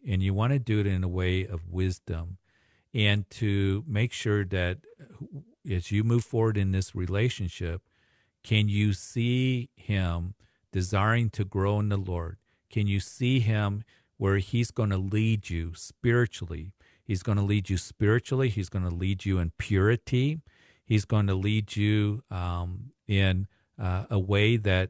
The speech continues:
is gonna be a benefit to you. He's a godly man. He's desiring to do what is right. And, and that's what over time is gonna be able to tell. It, Paul the Apostle, when he was writing to the Ephesian elders,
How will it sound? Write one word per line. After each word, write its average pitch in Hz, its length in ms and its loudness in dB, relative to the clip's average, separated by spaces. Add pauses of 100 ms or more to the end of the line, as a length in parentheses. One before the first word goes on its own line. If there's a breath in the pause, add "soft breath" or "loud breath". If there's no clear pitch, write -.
is 101 180 -6
gonna 98 240 0
be 95 280 2
a 92 40 0
benefit 107 640 -2
to 107 100 -6
you. 107 420 -2 (320 soft breath)
He's 92 200 0
a 98 60 2
godly 104 540 0
man. 107 500 0 (260 soft breath)
He's 92 220 -2
desiring 104 560 2
to 98 140 0
do 104 240 2
what 101 160 2
is 98 200 0
right. 107 460 -2 (400 soft breath)
And, 104 400 2 (140)
and 101 300 2
that's 113 400 0
what 107 280 2 (240)
over 101 240 2
time 113 380 -2
is 90 120 -4
gonna 95 220 -2
be 95 180 -2
able 95 180 -2
to 92 140 -2
tell. 98 560 -6 (540 soft breath)
It, - 180 -10 (160)
Paul 170 280 -2
the 151 120 2
Apostle, 98 720 0
when 98 200 -2
he 104 180 2
was 101 320 0
writing 107 500 0
to 95 240 0
the 92 180 -2
Ephesian 90 460 -2
elders, 90 540 -4